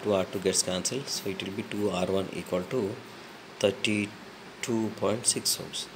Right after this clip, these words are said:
Therefore R one will be equal to how much? It will be divided by two. Thirty-two point six divided by two, that comes to sixteen point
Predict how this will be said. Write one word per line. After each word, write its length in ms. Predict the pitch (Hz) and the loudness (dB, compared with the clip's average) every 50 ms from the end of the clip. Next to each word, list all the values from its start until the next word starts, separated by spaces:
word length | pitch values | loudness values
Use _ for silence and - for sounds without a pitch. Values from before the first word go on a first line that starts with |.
| - - | -10 -6
Therefore 380 | 104 101 - - 131 135 123 110 | -6 -4 -2 2 2 4 4 4
R 260 | 98 95 95 95 95 | 6 6 6 6 6
one 260 | 92 98 104 110 110 | 6 4 4 4 2
will 160 | 101 95 95 92 | 0 0 0 2
be 180 | 95 95 92 | 2 2 2
equal 220 | 90 - - 95 95 | 2 0 -2 -4 -4
to 120 | - 101 | -4 -4
how 80 | 98 101 | -4 -2
much? 280 | 113 135 143 - - | 0 0 0 -2 -4
It 80 | - - | -4 -4
will 120 | 101 101 | -4 -4
be 220 | 104 135 175 190 185 - - - | -2 -2 -4 -4 -6 -8 -6 -2
divided 400 | 113 104 104 101 95 95 92 92 | 0 2 2 2 2 0 -4 -4
by 100 | 135 143 143 - - | -6 -6 -6 -6 -6
two. 100 | - - - - - - - - - - - - - - - - - - - - - - - - - - - - - - - - - - - - - - - - - - | -8 -8 -8 -14 -16 -16 -16 -16 -16 -16 -16 -16 -16 -16 -16 -16 -16 -16 -16 -16 -16 -16 -16 -16 -14 -14 -14 -14 -14 -12 -12 -12 -12 -12 -12 -12 -12 -12 -14 -10 -4 -2
Thirty-two 320 | - 104 - - - 98 | -2 -2 -2 -2 -4 -2
point 240 | 95 - 98 98 95 | -2 -2 0 0 0
six 200 | - 98 90 - | 0 0 0 0
divided 340 | - 95 95 92 87 90 82 | 0 2 0 0 0 -2 -4
by 80 | 90 85 | -6 -4
two, 360 | - - 117 113 110 110 110 | -2 -2 -2 -2 0 -2 -2
that 340 | 98 92 90 - - - - | -2 -2 -4 -4 -6 -6 -2
comes 320 | - 92 98 98 92 - - | -2 -2 0 2 2 2 2
to 140 | - 107 104 | 2 2 4
sixteen 520 | - - - 87 - - - 113 107 104 | 4 4 4 4 2 2 2 2 0 0
point 260 | - - 95 87 87 | 0 -2 -2 -2 -2